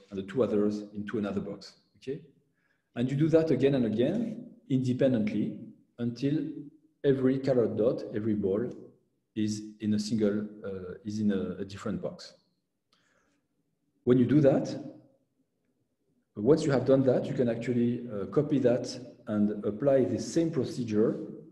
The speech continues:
to a tree, right? So meaning that when you divide your, uh, colored balls into,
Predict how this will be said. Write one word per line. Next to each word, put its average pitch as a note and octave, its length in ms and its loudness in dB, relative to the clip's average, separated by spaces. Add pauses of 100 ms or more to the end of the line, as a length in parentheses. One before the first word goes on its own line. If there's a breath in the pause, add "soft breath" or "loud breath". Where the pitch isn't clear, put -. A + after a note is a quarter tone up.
(800)
to C3 400 2
a - 40 -2
tree, - 340 4
right? A2 260 -2
So G2 400 0
meaning B2 380 4
that - 200 2 (640)
when G#2+ 180 2
you G#2 120 0
divide A2+ 500 2
your, F#2+ 380 0 (120)
uh, F#2 280 -8 (200)
colored A2 360 0 (220)
balls G#2+ 420 2
into, G2+ 420 -4